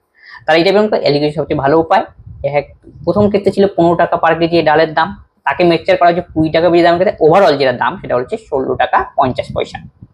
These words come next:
এখানে বিয়োগ করতে হবে, কুড়ির থেকে যদি ষোলো পয়েন্ট ফাইভ বিয়োগ করে থ্রি পয়েন্ট ফাইভ জিরো, আর এটা ষোলো পয়েন্ট ফাইভ জিরো থেকে পনেরো বিয়োগ করবো আমরা ওয়ান পয়েন্ট ফাইভ জিরো। তাই এটা, এটা উঠে গেল,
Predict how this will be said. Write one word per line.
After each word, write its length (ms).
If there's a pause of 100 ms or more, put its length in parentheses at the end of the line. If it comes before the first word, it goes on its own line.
(580)
এখানে 220
বিয়োগ 340
করতে 280
হবে, 100
কুড়ির 400
থেকে 160
যদি 160
ষোলো 320
পয়েন্ট 220
ফাইভ 160
বিয়োগ 160
করে 160
থ্রি 220
পয়েন্ট 320
ফাইভ 220
জিরো, 240 (720)
আর 340
এটা 100
ষোলো 280
পয়েন্ট 220
ফাইভ 120
জিরো 120
থেকে 160
পনেরো 300
বিয়োগ 320
করবো 220
আমরা 260 (180)
ওয়ান 280
পয়েন্ট 260
ফাইভ 140 (100)
জিরো। 220 (640)
তাই 100
এটা, 100
এটা 140
উঠে 240
গেল, 220